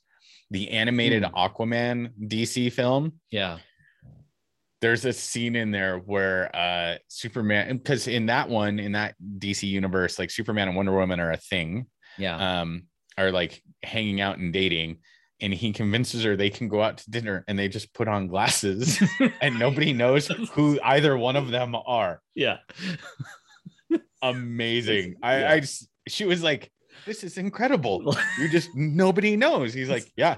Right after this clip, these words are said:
Speaker 1: nobody knows." I'm like, "Everybody knows."
Speaker 2: <laughs> Right.
Speaker 1: <laughs> Like, how do you not know?
Speaker 2: Right.
Speaker 1: Lois Lane shows up to the diner they're at and sits down and, like, doesn't realize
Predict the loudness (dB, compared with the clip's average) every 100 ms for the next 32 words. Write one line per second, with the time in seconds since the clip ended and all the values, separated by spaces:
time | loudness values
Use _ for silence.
0 | -2 0 2 2 2 2 2 -2 -12 -14
1 | -6 -4 -4 -6 _ _ _ _ _ _
2 | _ 2 4 6 4 4 6 6 6 2
3 | -2 -2 2 2 2 -8 -12 -16 -4 -4
4 | -4 2 4 6 4 2 2 2 2 2
5 | -4 -16 -18 0 4 4 2 -2 -4 -4
6 | -4 -2 -2 0 0 -2 -6 -4 -2 0
7 | 2 2 2 0 -2 -6 -6 -6 -2 0
8 | 0 -2 -4 -6 -12 _ -20 _ 2 2
9 | 0 _ _ _ -2 4 4 4 -2 -2
10 | 0 0 0 0 -2 -2